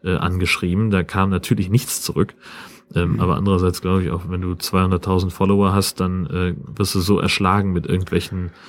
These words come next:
Speaker 1: äh, Anfragen und hier und da und, und sonst welchen Benachrichtigungen.
Speaker 2: Ja, die stellen das, glaub ich, alle aus. Also ich würd's ausstellen, wenn nicht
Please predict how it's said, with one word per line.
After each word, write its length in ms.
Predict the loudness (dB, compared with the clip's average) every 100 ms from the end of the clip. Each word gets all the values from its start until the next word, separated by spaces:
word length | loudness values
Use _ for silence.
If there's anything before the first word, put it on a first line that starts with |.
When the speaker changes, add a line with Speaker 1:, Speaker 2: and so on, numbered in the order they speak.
| -20 -18
Speaker 1:
äh, 220 | -4 -2 0
Anfragen 640 | 2 0 2 2 2 0 -2
und 320 | -2 -4 -4
hier 340 | 0 2 2
und 200 | 0 0
da 260 | 2 4 2
und, 340 | 0 -6 -8
und 240 | -10 -10 -2
sonst 240 | -2 0
welchen 200 | -2 -2
Benachrichtigungen. 720 | -4 -6 -6 -6 -4 -2 -4 -4
Speaker 2:
Ja, 140 | 0
die 120 | 0
stellen 260 | 2 4 4
das, 160 | 4 4
glaub 160 | 4
ich, 120 | 4
alle 220 | 2 2 4
aus. 320 | 4 2 0
Also 180 | 2 2
ich 140 | 4
würd's 200 | 4 4
ausstellen, 580 | 2 0 2 0 0 -6 _ _ _ _
wenn 240 | -6 -2
nicht 220 | -2 -4